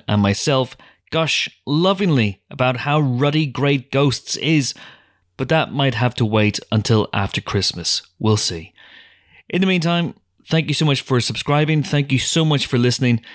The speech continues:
And if you have somehow listened to these spoiler specials for Ghosts without having seen an episode of Ghosts, then hopefully this has persuaded you to give it a go. Trust me,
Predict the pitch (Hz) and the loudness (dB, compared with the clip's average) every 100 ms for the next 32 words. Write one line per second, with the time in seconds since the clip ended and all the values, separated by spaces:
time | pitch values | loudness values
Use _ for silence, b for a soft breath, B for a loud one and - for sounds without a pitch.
0 | B - 127 151 156 - 160 175 151 160 | B -4 0 2 0 -2 -2 0 2 2
1 | 160 - - - 220 233 131 107 101 113 | -2 -4 -6 -2 0 2 0 0 0 2
2 | 165 - 127 - 107 120 151 120 - - | 2 2 0 2 0 0 2 2 0 -2
3 | 147 131 120 - 127 113 - 110 101 123 | 0 0 0 -2 -2 -2 -4 -6 -2 0
4 | 107 - - - B B _ 139 170 151 | 0 -2 -4 -6 B B _ -2 0 0
5 | 147 151 - 170 165 139 131 123 110 101 | -2 -2 0 0 2 2 0 0 -2 0
6 | 104 104 - - - 135 123 185 196 - | 2 2 0 -4 -2 0 0 0 0 0
7 | 156 127 135 135 - 127 117 - - - | -2 0 -2 -2 0 -2 0 -2 -2 2
8 | 117 110 113 104 101 107 101 104 - 98 | 0 2 0 0 0 0 0 -2 -2 -4
9 | 98 98 82 - B B B B _ - | 0 0 -2 -8 B B B B _ -2
10 | 156 127 107 92 82 | 0 0 -2 -4 -6